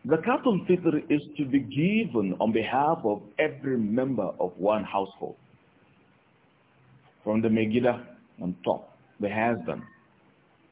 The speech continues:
to the bo-, to the boy born today. But some are saying, "Well,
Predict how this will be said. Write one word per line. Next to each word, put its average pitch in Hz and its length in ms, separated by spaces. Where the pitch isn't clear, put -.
to 104 60
the 107 140
bo-, 131 500
to 143 80
the 110 140
boy 123 340
born 131 480
today. 104 400
But 156 160
some 233 140
are 160 220
saying, 147 240
"Well, 101 320